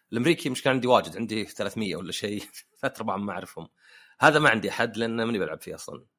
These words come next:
ما ظهر ما عنده إلا خمس تروفيات. فقلت يلا ألعب لحالي، مي بشينة، ويعني مستمتع. بس زي ما قلت يعني هي مي بلعبة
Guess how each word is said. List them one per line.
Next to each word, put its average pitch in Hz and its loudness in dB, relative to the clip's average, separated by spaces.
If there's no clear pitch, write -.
ما 101 -4
ظهر 101 0
ما 104 0
عنده 95 -4
إلا 85 -6
خمس - -12
تروفيات. 80 -10
فقلت 370 2
يلا 165 6
ألعب 175 2
لحالي، 147 2
مي - -6
بشينة، 123 -2
ويعني 139 -6
مستمتع. 226 4
بس 196 -8
زي - 2
ما 190 4
قلت 120 -2
يعني 98 -6
هي 143 -2
مي 170 -2
بلعبة 101 0